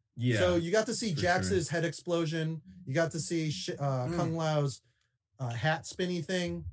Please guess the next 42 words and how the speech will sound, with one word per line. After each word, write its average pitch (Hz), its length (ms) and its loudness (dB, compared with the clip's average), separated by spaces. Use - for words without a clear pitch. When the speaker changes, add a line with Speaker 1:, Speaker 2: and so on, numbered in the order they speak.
Speaker 1:
Mm-hmm. 120 380 6
Speaker 3:
Yeah. 139 280 8
Speaker 2:
Oh, 247 420 4
and 127 180 8
the 127 120 8
Speaker 1:
Kano, - 0 -
Kano 127 80 6
ripped 123 100 6
Speaker 2:
opening 117 200 6
Speaker 1:
the 110 100 2
heart 110 200 2
out. 123 260 2
Speaker 2:
Yeah, 262 220 4
yeah. 185 340 4
And 208 140 2
also 262 320 4
the, 202 200 0
um, 165 300 4
the 147 80 0
Last 180 300 2
Samurai 143 600 2
actor, 120 560 -4
who's 147 140 -2
not 170 200 0
Ken 156 140 -2
Speaker 1:
Yeah. 151 180 2
Speaker 2:
Watanabe. 127 680 0
He 208 140 -4
was, 190 460 0
uh, 135 320 2
Scorpion, 190 600 2
and 180 160 0
he's 247 320 0
a 185 100 2
competent, 190 720 -2
um, 175 140 6
Speaker 3:
Yeah. 143 360 4
Speaker 2:
swordsman, 190 680 2
and 202 140 -2
also 269 420 0
the 175 200 0
rope 180 400 2